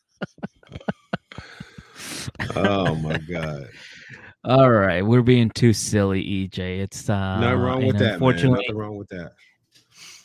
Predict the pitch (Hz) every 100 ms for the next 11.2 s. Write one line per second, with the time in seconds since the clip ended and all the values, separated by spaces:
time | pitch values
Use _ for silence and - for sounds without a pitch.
0 | - 117 113 110 - 120 110 120 113 110
1 | 110 110 107 - 113 110 110 117 110 110
2 | 104 98 101 101 101 - 101 92 90 85
3 | 85 85 78 71 _ - 113 101 92 90
4 | 95 - - - 90 - 87 85 - _
5 | - 98 - 101 98 92 90 95 92 92
6 | 92 104 101 98 95 - 110 98 92 92
7 | 90 - 98 87 82 76 - 90 90 -
8 | 85 76 69 _ _ _ - 104 - 104
9 | 92 113 160 190 185 190 147 160 151 127
10 | 101 98 87 92 95 104 101 92 - 78
11 | 67 _